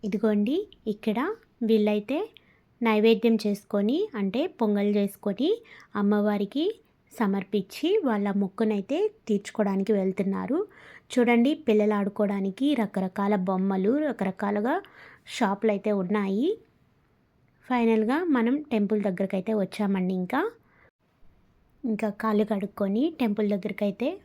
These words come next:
వెళ్తున్నామన్నమాట. ఇక్కడే వంట చేసుకోవడానికి కూడా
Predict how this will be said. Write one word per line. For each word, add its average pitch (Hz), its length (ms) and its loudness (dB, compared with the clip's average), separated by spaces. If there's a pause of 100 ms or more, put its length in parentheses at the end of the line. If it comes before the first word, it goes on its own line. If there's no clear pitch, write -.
వెళ్తున్నామన్నమాట. 196 1080 -2 (1000)
ఇక్కడే 262 460 2
వంట 226 300 4
చేసుకోవడానికి 220 840 0
కూడా 226 460 2